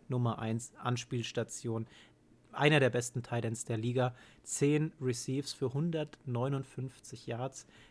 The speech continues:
Kein Touchdown, aber okay, die macht Hill.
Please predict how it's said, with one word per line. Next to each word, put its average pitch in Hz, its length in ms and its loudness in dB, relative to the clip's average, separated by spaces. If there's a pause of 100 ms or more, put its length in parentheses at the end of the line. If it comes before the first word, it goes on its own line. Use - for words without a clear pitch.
(100)
Kein 143 260 2
Touchdown, 190 520 -4 (260)
aber 123 200 0
okay, 165 300 -2 (220)
die 143 100 0
macht 151 180 0
Hill. 127 280 4